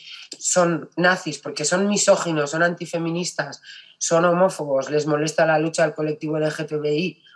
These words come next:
Q y disfrazan a veces de lucha obrera el, el racismo directamente y la, y la, bueno, y el, la,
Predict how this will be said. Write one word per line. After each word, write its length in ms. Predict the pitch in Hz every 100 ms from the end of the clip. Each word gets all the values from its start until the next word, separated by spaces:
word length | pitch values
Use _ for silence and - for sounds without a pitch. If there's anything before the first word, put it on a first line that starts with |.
| -
Q 320 | 180 160 - - - - -
y 260 | 165 156
disfrazan 520 | 151 160 151 160 175 170
a 80 |
veces 280 | 170 180 180
de 80 | 170
lucha 360 | 170 165 165 165
obrera 400 | 180 190 156 139
el, 280 | 143 139 -
el 160 | 143
racismo 560 | 131 139 139 165 156 160
directamente 800 | 160 156 156 156 175 196 175 147 - - -
y 120 | 160
la, 680 | 151 151 143 143 143 135 131 _ - _ _
y 140 | 151
la, 760 | 147 143 143 139 139 135 135 135
bueno, 200 | 151 143
y 100 | 135
el, 360 | 127 127 123 - - -
la, 440 | 147 135 139 -